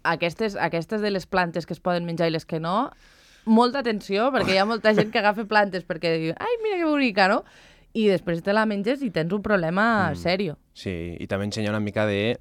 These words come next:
Speaker 2: doncs, consciència de, no perquè estiguem a la muntanya,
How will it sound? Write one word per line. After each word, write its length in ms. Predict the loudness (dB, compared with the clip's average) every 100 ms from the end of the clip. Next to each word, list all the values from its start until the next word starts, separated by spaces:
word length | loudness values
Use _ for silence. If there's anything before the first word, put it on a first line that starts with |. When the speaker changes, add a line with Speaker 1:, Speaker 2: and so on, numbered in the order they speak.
| -8
Speaker 2:
doncs, 300 | -10 -10 -14 _ _
consciència 640 | -8 -8 -8 -8 -4 -2
de, 220 | 0 -2 -4 _ -16
no 280 | -12 -10 -8
perquè 160 | -10
estiguem 300 | -8 -6 -4
a 20 |
la 80 | -4
muntanya, 560 | -4 -6 -4 -2 -2